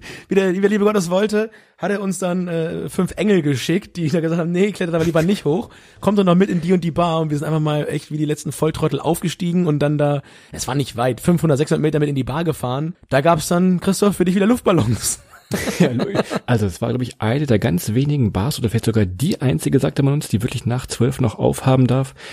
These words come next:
Speaker 2: Gibt ja so, ja, gewisse Regulationen in, äh, in der Stadt, dass nur bestimmte Bars aufhaben dürfen. Und man kann es sich, also man kann es sich, es ist wie in einem, in einem schlechten Film. Irgendwann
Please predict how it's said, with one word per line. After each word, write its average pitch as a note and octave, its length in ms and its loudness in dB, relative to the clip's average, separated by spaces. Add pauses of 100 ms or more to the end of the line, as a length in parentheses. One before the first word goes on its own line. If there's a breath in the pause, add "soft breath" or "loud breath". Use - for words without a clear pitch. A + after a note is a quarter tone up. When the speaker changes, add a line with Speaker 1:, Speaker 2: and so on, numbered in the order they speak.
(240 loud breath)
Speaker 2:
Gibt - 180 -4
ja A2+ 100 4
so, G#2+ 460 2
ja, G#2+ 240 0
gewisse A2 420 -2
Regulationen A#2 760 2
in, A2 440 0
äh, A2+ 200 -2
in A2+ 80 -4
der A2+ 100 0
Stadt, - 300 -4 (340 loud breath)
dass - 240 -2
nur G#2 100 4
bestimmte A2 320 -2
Bars G2 260 0
aufhaben E2+ 520 -2
dürfen. D#2+ 240 -6
Und D3 380 0 (100)
man A2 160 -2
kann A2 160 2
es C3 100 2
sich, - 240 -6
also - 220 -8
man G2 160 -2
kann B2 160 0
es B2+ 100 0
sich, - 140 -6
es A2+ 120 -6
ist - 220 -6
wie C3 120 2
in C#3 160 2
einem, A#2+ 400 2
in - 140 -2
einem - 160 -4
schlechten B2+ 440 -2
Film. B2 340 2 (880 loud breath)
Irgendwann A#2+ 640 0